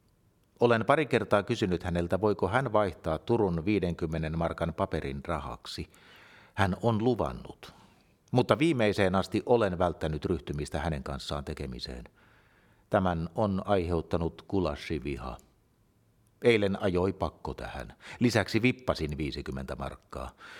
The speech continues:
Sillä ei ole tietoa, saanko Turusta rahaa. Synnin rahalta tuntui saaman ja raskaalta visiitti hänen luonaan.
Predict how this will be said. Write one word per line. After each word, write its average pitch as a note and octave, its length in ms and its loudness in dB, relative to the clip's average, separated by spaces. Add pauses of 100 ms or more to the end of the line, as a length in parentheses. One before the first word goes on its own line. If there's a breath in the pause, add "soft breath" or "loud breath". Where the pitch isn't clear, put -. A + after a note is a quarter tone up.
(120)
Sillä G#2+ 260 2
ei G#2+ 200 2
ole G2 120 2
tietoa, F#2+ 440 2
saanko F#2+ 440 2
Turusta F#2 420 -2
rahaa. - 640 -6 (1080)
Synnin A#2 600 2
rahalta E2+ 460 0
tuntui E2+ 400 0
saaman D#2+ 500 0
ja E2+ 120 4
raskaalta E2+ 640 2
visiitti D#2+ 440 -2
hänen D#2 300 -4
luonaan. C2+ 460 -4